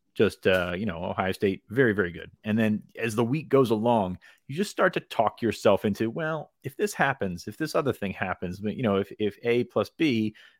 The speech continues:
eventually equals C, then you've got, you know, a, a close game. James Franklin has played Ohio State very well. That's, uh, that is a,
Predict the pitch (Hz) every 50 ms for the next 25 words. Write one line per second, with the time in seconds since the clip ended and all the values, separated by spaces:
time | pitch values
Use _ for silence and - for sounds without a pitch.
0 | _ - 127 123 120 - - 104 107 104 - 95 92 - - - 170 170 139 104
1 | 95 90 85 - _ - - _ _ _ _ 110 117 120 127 123 123 113 104 123
2 | 113 98 92 - - 123 113 82 85 95 90 - - 85 87 - 104 95 - -
3 | 82 78 - 95 87 - - 107 98 98 107 110 113 - - 123 123 127 123 127
4 | 123 135 131 - 147 143 - 135 135 143 156 180 202 196 - - _ - - 95
5 | - - - - _ _ _ _ _ - 85 90 82 90 - 101 113 92 92 98
6 | 98 104 98 92 104 98 92 92